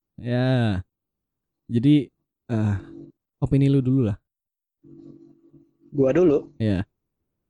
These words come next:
Speaker 2: Dalam konteks?
Speaker 1: Ya.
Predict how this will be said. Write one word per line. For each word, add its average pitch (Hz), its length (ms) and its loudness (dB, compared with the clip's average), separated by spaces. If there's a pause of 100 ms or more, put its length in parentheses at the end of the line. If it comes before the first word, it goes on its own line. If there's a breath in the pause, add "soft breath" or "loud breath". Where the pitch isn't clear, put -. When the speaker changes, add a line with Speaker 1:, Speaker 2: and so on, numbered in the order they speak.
(1080)
Speaker 2:
Dalam 127 280 -2
konteks? 127 400 -6 (840)
Speaker 1:
Ya. 113 460 -10